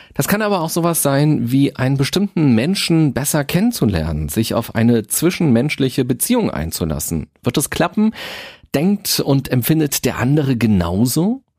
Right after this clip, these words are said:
Macht man sich am Ende lächerlich? Das können alles so Fragen sein, die dann im Kopf kreisen und die dann dazu führen, dass man am Ende gar nichts tut, weil diese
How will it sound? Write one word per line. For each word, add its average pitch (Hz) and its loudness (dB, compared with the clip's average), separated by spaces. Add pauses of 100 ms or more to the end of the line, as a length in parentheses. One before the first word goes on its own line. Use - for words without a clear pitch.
(280)
Macht 147 -4
man 135 0
sich 131 0
am 110 0
Ende 101 2
lächerlich? 117 0 (340)
Das 180 -2
können 220 -4
alles 202 -2
so 190 -2
Fragen 180 0
sein, 156 0
die 147 0
dann 143 0
im 139 0
Kopf - -6
kreisen 147 0
und 135 -2
die 147 2
dann 123 0
dazu 135 -2
führen, 143 0
dass 135 -2
man 131 0
am 135 -4
Ende 160 0
gar 170 -2
nichts - -2
tut, 170 2 (360)
weil 139 0
diese 131 0